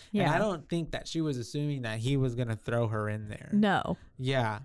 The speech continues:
Speaker 2: I,
Speaker 1: Um,
Speaker 2: I don't think
Speaker 1: I
Speaker 2: they
Speaker 1: don't think
Speaker 2: planned
Speaker 1: that
Speaker 2: for
Speaker 1: was a
Speaker 2: that
Speaker 1: part
Speaker 2: at
Speaker 1: of the,
Speaker 2: all.
Speaker 1: they did not account for that. That
Speaker 2: Yeah.
Speaker 1: was a really big wild card. <laughs>
Speaker 2: Yeah.
Speaker 1: Um, and so she's like, "Fuck." And so she's trying to get the key.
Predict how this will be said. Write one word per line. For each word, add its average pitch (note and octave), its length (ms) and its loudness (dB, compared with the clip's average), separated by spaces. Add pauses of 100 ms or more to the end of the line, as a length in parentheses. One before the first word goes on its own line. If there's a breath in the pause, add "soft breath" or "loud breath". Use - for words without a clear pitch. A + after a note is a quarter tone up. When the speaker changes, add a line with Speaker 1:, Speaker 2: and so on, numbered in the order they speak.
Speaker 2:
I, G3+ 200 6
Speaker 1:
Um, F3 80 4
Speaker 2:
I F#3+ 120 4
don't F3 220 2
think E3+ 240 0
Speaker 1:
I E3+ 40 6
Speaker 2:
they E3 40 6
Speaker 1:
don't D#3 120 4
think F3 100 4
Speaker 2:
planned E3+ 160 2
Speaker 1:
that G#3 120 4
Speaker 2:
for F#3 60 8
Speaker 1:
was F3 100 6
a E3+ 40 6
Speaker 2:
that D#3+ 160 4
Speaker 1:
part F3+ 140 6
Speaker 2:
at E3 60 4
Speaker 1:
of D#3+ 120 6
the, C#3+ 60 6
Speaker 2:
all. A#2 120 4
Speaker 1:
they C3+ 160 0
did C3 220 0
not B2+ 180 2
account A2+ 380 -4
for A2+ 100 -2
that. A2 160 0
That C3+ 60 4
Speaker 2:
Yeah. C3+ 140 6
Speaker 1:
was - 100 2
a B2 60 2
really B2+ 300 2
big B2 160 2
wild A2+ 380 2
card. C#3 280 2 (100)
<laughs> - 120 -6
Speaker 2:
Yeah. G3+ 300 4 (180)
Speaker 1:
Um, C#3+ 340 2
and C#3+ 220 -2
so - 140 0
she's D3+ 400 -2
like, A#2+ 200 0
"Fuck." C3+ 420 0
And A2+ 120 -4
so A#2+ 160 0
she's B2+ 360 -2
trying D3+ 240 -2
to D3 60 0
get C3+ 200 -2
the A2+ 80 -6
key. C3+ 580 -2